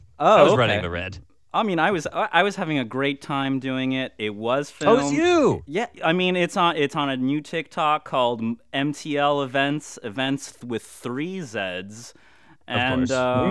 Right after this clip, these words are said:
Speaker 2: I'm
Speaker 1: already
Speaker 2: disturbed.
Speaker 1: it's got, you know, sixty thousand views. Uh, it's
Speaker 2: Wow.
Speaker 1: pretty cool. Anyways,
Speaker 2: Wow.
Speaker 1: um, speaking of cool,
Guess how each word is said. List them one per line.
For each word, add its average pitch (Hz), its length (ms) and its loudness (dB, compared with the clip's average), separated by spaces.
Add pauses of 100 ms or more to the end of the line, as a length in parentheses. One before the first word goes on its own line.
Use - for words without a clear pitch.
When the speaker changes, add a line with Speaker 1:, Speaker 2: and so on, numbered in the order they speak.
(140)
Speaker 2:
I'm 127 60 -4
Speaker 1:
already 147 420 0
Speaker 2:
disturbed. 151 180 -2
Speaker 1:
it's - 140 -10
got, 117 380 -2
you 110 120 -8
know, 101 240 -6
sixty - 680 -14
thousand 156 600 -4
views. 170 720 -8 (200)
Uh, 104 540 -4
it's 80 120 -8
Speaker 2:
Wow. 76 60 -10
Speaker 1:
pretty 143 240 -12
cool. 92 460 -12 (1800)
Anyways, 127 540 0 (360)
Speaker 2:
Wow. 156 340 4
Speaker 1:
um, 156 320 -4
speaking 254 460 -2
of 175 200 -2
cool, 135 640 0